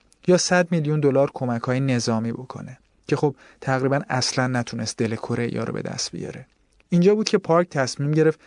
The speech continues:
خیلی جدی روی سیستم دفاعی ملی خودش کار کنه. اومد و گارد میهنی رو تشکیل داد. یه میلیشیای ناسیونالیست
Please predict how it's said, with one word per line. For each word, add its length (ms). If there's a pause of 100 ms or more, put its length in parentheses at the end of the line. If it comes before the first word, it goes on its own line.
(160)
خیلی 360
جدی 680 (360)
روی 180
سیستم 460
دفاعی 600
ملی 420
خودش 460
کار 260
کنه. 320 (260)
اومد 400 (300)
و 80
گارد 400
میهنی 580
رو 60
تشکیل 540
داد. 260
یه 180
میلیشیای 760
ناسیونالیست 1040